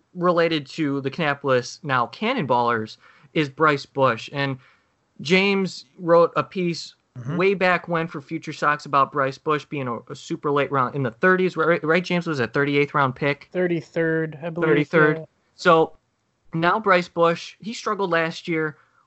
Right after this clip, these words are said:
Speaker 1: but we all see the potential in this type of player. Josh, I'd love your opinion on Bush.
Speaker 2: Yeah, with Bryce Bush, I mean, it's a lot of raw talent, right? And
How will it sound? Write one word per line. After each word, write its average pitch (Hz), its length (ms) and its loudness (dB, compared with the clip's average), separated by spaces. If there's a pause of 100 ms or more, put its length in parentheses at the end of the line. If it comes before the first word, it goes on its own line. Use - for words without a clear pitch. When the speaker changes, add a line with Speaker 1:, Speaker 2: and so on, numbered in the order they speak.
Speaker 1:
but 156 80 2
we 202 240 0
all 233 480 4
see - 440 -2
the 175 120 0
potential 143 680 -2
in 143 200 -4
this 131 160 -4
type 135 220 -4
of 123 100 -4
player. 123 260 2
Josh, 135 320 2
I'd 135 100 -4
love 135 180 0
your 127 80 0
opinion 127 340 -4
on 107 140 -4
Bush. 110 340 -6 (720)
Speaker 2:
Yeah, 226 180 2
with 233 180 6
Bryce 220 300 2
Bush, 208 380 4 (120)
I 175 40 -4
mean, 180 160 0
it's 170 100 0
a 175 60 0
lot 175 240 4
of 175 80 2
raw 143 180 4
talent, 127 720 -2
right? 127 420 -2
And 127 500 -4